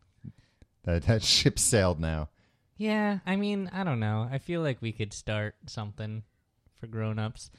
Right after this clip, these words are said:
Speaker 2: I guess we could just go camping.
Speaker 1: Yeah, that's,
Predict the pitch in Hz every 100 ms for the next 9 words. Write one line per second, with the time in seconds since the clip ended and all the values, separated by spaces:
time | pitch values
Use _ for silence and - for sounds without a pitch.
0 | - - - 175 220 220 185 170 165 143
1 | - 135 160 123 90 92 - 104 104 87
2 | 76 85 87 -